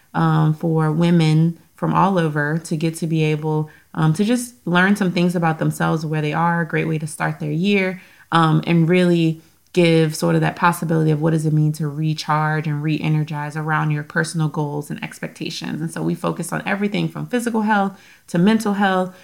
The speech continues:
to sleep to, um, mindfulness to spiritual health. Um, it was amazing. We even did a little bit of yoga. Um, it was wonderful. And so just making sure that if you, wherever you are, um,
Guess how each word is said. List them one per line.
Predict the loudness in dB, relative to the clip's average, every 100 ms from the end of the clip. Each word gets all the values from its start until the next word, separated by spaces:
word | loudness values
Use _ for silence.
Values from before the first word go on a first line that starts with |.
| -20 -12
to | -2 -2
sleep | -2 0 2 2 -2 -18 -16
to, | -2 0 2 2 0 -4 _ -6
um, | -2 0
mindfulness | 2 2 2 2 4 4 0
to | -2 -2
spiritual | -2 -2 2 4 2 0 -2
health. | 0 0 2 0 -4 -18 _
Um, | -2 2 2 4 4 2 0 -4
it | -2
was | 0 0 -6 _
amazing. | 0 2 2 0 -4
We | -2
even | 0
did | 2 0
a |
little | 0 -4
bit | -4 -4
of |
yoga. | -2 -2 0 -2 -4 -8 -2
Um, | 0 2
it | 0
was | -2
wonderful. | -4 -6 -6 -8
And | -8 -6
so | -4 -4
just | -2 -2
making | -2 0 0
sure | 2 2 0 -4 -16 -20 _
that | 0 0 0
if | -2 -2
you, | 0 2 0 -2 -10 _ _
wherever | -2 0 2 2
you | 2 2
are, | 2 2 2 0 -2 -4
um, | -4 -2 0 0 -2